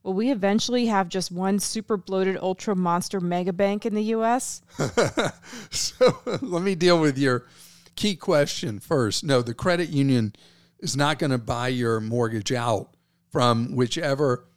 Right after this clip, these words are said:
Speaker 2: bank has been gobbled up that now is the latest to be some other name, that's the latest to be another name after that other name, and on like that. Um, you would have to do a refi with your credit union,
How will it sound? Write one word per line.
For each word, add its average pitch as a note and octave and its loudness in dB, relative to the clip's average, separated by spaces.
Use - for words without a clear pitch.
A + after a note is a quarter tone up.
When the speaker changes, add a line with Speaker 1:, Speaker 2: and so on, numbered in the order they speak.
Speaker 2:
bank C3 -2
has B2+ -2
been A#2+ -2
gobbled B2+ -2
up A2+ -2
that B2 -6
now B2+ 0
is A#2+ -4
the C3+ -8
latest A#2+ -2
to D#3+ -8
be F#3+ -6
some B2 0
other A#2+ 0
name, A2 -4
that's A2+ -14
the E3 -8
latest C3 -2
to C#3+ -6
be B2+ -2
another A#2+ -6
name A#2+ -6
after A#2+ -4
that A#2+ -2
other A#2 -2
name, A2 -6
and A2 -6
on A#2 -2
like A2 -6
that. D3 0
Um, A#2 -8
you D#3 2
would B2 4
have D3+ -2
to B2 -2
do D#3 8
a B2 4
refi B2+ 0
with A2+ -2
your G#2+ -2
credit E3 0
union, A2 -2